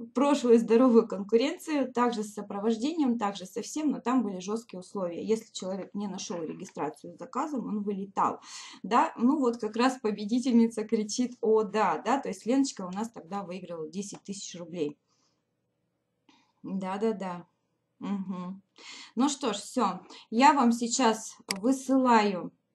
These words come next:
ссылочку на Google Диск. В этом Google Диске вы видите, где писать свой регистрационный номер, где писать свой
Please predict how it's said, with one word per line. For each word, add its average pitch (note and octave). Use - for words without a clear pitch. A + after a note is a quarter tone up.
ссылочку -
на A#3+
Google A3+
Диск. F3+
В G3
этом E4
Google B3+
Диске G#3+
вы G#3+
видите, B3
где A3
писать G#3+
свой G#3
регистрационный F3+
номер, F3+
где A3+
писать B3
свой G#3+